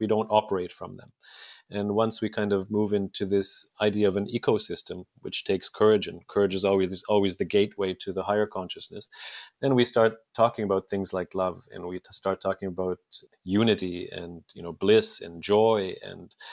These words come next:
kind of, uh, opposing ideas being in harmony with one another, you know, that it, you don't have to take sides, and it kind of moves out of this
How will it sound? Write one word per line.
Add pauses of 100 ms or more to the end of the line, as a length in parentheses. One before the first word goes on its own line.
(280)
kind
of, (220)
uh,
opposing
ideas
being (600)
in
harmony
with
one
another,
you
know,
that
it,
you
don't
have
to
take
sides,
and
it
kind
of
moves
out
of
this